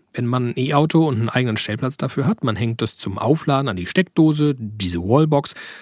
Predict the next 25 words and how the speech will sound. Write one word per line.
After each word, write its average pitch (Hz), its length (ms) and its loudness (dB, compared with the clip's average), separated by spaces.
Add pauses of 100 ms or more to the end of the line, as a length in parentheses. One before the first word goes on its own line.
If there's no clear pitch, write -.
(160)
morgens 104 300 -4
ist 107 100 -4
es 107 80 -4
dann 101 140 0
voll 202 300 2
und - 120 -6
man 135 140 2
fährt 139 180 0
los, - 340 -12
vielleicht 107 320 -2
einkaufen, 92 520 -6
Kinder 110 240 2
wegbringen, 90 440 -8
anschließend 113 440 -2
zur 113 160 0
Arbeit, 107 300 -4 (420)
abends 120 320 0
wieder 117 140 2
einstöpseln 135 600 0
und 131 200 -2
so 139 100 0
weiter. 90 300 -6 (340)
Aber 127 160 0
das 131 160 -2
ist - 140 0